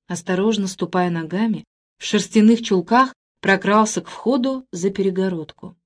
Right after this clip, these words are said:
С бьющимся сердцем проскользнул туда и облегченно вздохнул.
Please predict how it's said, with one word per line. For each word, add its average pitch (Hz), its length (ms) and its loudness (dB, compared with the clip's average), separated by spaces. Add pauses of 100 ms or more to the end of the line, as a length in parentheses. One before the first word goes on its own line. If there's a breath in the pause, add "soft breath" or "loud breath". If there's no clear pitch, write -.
(320)
С 160 140 -8
бьющимся 202 600 2
сердцем 208 500 0
проскользнул 180 640 -2
туда 190 280 -4
и 165 140 -6
облегченно 165 640 -8
вздохнул. 151 520 -16